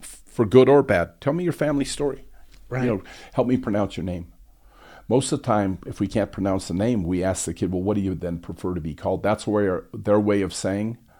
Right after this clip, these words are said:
Speaker 1: that's our way of saying to them, "Make it easy for me." And I don't do that.
Speaker 2: I agree.
Speaker 1: I, I gotta respect the name.
Speaker 2: Yes.
Speaker 1: And that's where it comes from. Our mantra in there is,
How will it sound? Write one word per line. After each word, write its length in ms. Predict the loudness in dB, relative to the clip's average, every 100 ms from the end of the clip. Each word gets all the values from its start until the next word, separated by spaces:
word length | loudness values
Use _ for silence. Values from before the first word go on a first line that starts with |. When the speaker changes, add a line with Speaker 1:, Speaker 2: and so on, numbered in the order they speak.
| -20 -20 -20 -2
Speaker 1:
that's 220 | 2 6
our 140 | 8 8
way 180 | 6
of 100 | 4
saying 300 | 2 0 2 0
to 80 |
them, 240 | -2 0 0
"Make 180 | 0 0
it 60 |
easy 260 | -2 -2 -4
for 160 | -6 -6
me." 240 | -6 -6
And 140 | -4 0
I 80 | 2
don't 180 | 0
do 140 | 0 -2
that. 220 | -2 -6 -10
Speaker 2:
I 160 | -4 -2
agree. 240 | -2 -2
Speaker 1:
I, 160 | -6 -4 -2
I 120 | 2
gotta 240 | 4 4
respect 460 | 2 -2 0 -2 0
the 60 |
name. 380 | -2 0 0 -2
Speaker 2:
Yes. 260 | -4 -4 -4
Speaker 1:
And 200 | -2 2
that's 280 | 2 0 -10 -6
where 160 | -2 -2
it 120 | -2
comes 220 | -2 -2
from. 240 | -2 -2
Our 120 | 0 0
mantra 440 | 0 0 -2 -4
in 140 | -4 -6
there 160 | -8
is, 220 | -10 -12